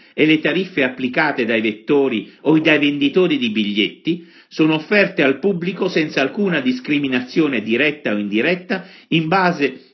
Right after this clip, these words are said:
alla nazionalità dell'acquirente finale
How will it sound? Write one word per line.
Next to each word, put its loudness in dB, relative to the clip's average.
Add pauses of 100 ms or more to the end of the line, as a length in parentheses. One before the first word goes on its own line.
alla 2
nazionalità 0
dell'acquirente -2
finale -4